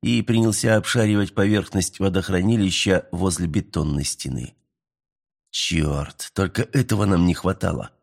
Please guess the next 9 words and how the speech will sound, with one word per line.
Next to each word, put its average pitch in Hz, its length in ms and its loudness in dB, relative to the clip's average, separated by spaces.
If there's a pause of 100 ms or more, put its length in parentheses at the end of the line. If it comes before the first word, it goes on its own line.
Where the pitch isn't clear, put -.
(420)
выругался 73 560 -2
Мэлори. 76 420 -6 (880)
Он 135 220 0
толкнул 120 460 2
цилиндр 110 520 0
зарядом 95 540 2
назад 92 340 0
с - 80 -6
кабеля, 85 540 0